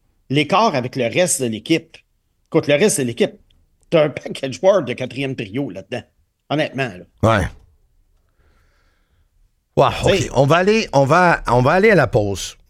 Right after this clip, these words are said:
Speaker 2: Puis on
Speaker 1: Ouais.
Speaker 2: va parler de cette défaite-là. Puis même à là, on va parler de commentaires. Est-ce que t'as entendu qu'est-ce que Juraj Slafkovský a dit après le match hier ?
Speaker 1: Qu'est-ce qu'il a dit ?
Speaker 2: Mais pour la deuxième fois, en quatre ou cinq jours,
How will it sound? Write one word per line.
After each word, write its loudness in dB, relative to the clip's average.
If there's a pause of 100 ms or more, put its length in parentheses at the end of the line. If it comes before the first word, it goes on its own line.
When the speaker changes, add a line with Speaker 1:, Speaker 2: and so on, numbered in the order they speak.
(180)
Speaker 2:
Puis 2
on 4
Speaker 1:
Ouais. 4
Speaker 2:
va 2
parler 2
de 4
cette 0
défaite-là. 0
Puis 2
même 2
à 4
là, 4
on 2
va 4
parler 2
de 2
commentaires. 0
Est-ce 0
que 2
t'as 0
entendu 0
qu'est-ce 0
que 2
Juraj 4
Slafkovský 0
a 2
dit 0
après 0
le -4
match 0
hier ? 2 (1000)
Speaker 1:
Qu'est-ce -2
qu'il -2
a 0
dit ? -8 (540)
Speaker 2:
Mais 4
pour 4
la 4
deuxième 2
fois, 2 (420)
en 4
quatre -2
ou 4
cinq 0
jours, 2